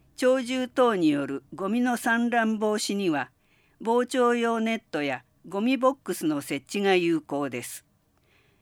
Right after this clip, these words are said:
ゴミボックス設置費補助として、現行一機あたりの補助額の上限五千円を一万円に増額するとともに、巾着状のネットなどの製品についても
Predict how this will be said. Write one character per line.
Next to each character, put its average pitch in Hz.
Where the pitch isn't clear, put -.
ゴ 190
ミ 262
ボ 262
ッ 277
ク 185
ス 165
設 -
置 -
費 -
補 -
助 196
と 139
し -
て、 135
現 226
行 214
一 185
機 247
あ 254
た 214
り 165
の 151
補 160
助 202
額 160
の 139
上 220
限 202
五 160
千 226
円 190
を 170
一 190
万 247
円 226
に 220
増 233
額 226
す -
る 220
と 147
と 147
も 143
に、 143
巾 262
着 254
状 240
の 240
ネ 240
ッ 240
ト -
な 170
ど 151
の 143
製 190
品 185
に 175
つ 202
い 170
て 151
も 127